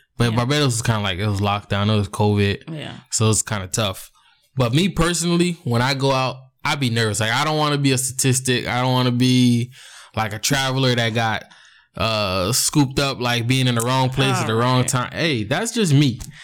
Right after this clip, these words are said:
Speaker 1: That's me. But in Aruba, we kinda, like, ventured off.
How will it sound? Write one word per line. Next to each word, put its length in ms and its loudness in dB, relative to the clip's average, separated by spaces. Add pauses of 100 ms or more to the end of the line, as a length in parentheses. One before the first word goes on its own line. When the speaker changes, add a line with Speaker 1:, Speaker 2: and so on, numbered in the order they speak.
(280)
Speaker 1:
That's 240 -2
me. 320 -2 (260)
But 360 2 (280)
in 360 2
Aruba, 680 2
we 120 4
kinda, 260 0
like, 220 -4
ventured 320 -2
off. 360 -2